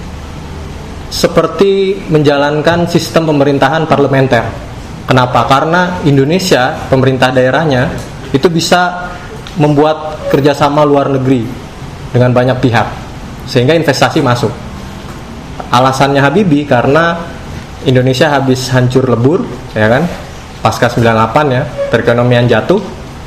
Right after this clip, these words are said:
ya kan? Eh, saya dulu ngerasain huru-hara di mana-mana,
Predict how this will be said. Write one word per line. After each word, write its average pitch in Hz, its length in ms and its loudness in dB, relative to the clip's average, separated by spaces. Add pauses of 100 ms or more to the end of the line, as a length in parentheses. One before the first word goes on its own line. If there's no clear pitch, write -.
(180)
ya 117 240 4
kan? 170 80 2 (720)
Eh, 123 600 4 (100)
saya 147 240 2
dulu 156 160 4
ngerasain 131 560 2
huru-hara 131 400 4
di 147 80 0
mana-mana, 127 560 2